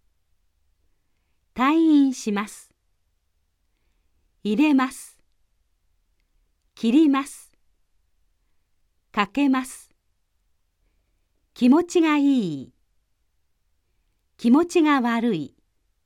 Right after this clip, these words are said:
大きな。小さな。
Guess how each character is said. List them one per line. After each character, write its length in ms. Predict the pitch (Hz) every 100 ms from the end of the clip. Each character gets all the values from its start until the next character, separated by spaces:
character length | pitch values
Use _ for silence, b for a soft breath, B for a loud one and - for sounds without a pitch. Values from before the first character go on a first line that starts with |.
| _ _ _ _ _ _ _ _ _ _ _ _
大 260 | 185 349 370
き 240 | - 233
な。 320 | 202 175 165 - _ _ _ _ _ _ _ _ _ _ _ _ _ _ _
小 320 | - 302 392 370
さ 300 | - 220 180
な。 240 | 165 -